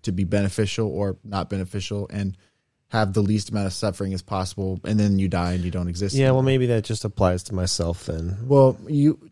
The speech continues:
Speaker 1: but what that person is doing is they're seeing inside this very small capsule of how time works. And I, I actually get it, because they only live for sixty to a hundred years or whatever, or, or less,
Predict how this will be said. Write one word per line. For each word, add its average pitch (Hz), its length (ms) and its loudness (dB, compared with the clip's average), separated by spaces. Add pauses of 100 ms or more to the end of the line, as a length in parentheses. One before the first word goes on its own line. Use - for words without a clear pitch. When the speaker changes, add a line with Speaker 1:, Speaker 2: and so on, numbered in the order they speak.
Speaker 1:
but 127 400 2
what 123 340 2
that 127 200 4
person 131 340 2
is 104 140 2
doing 107 260 6
is 98 100 2
they're 104 120 0
seeing 110 240 4
inside 98 300 4
this 95 100 -2
very 104 240 6
small 98 360 4
capsule 107 640 0
of 87 260 -4 (120)
how 101 220 2
time 104 360 -2
works. 120 460 -6 (200)
And 120 240 -2
I, 139 280 2 (100)
I 135 140 0
actually 147 340 0
get 107 240 4
it, 92 100 -2
because 107 380 -2
they 127 380 2
only 135 280 4
live 131 300 4
for 101 220 0
sixty - 460 -2
to 95 140 2
a 92 40 2
hundred 98 340 -2
years 104 240 0
or 98 60 -2
whatever, 87 480 -4
or, 87 80 -8 (120)
or 123 160 0
less, 104 460 -2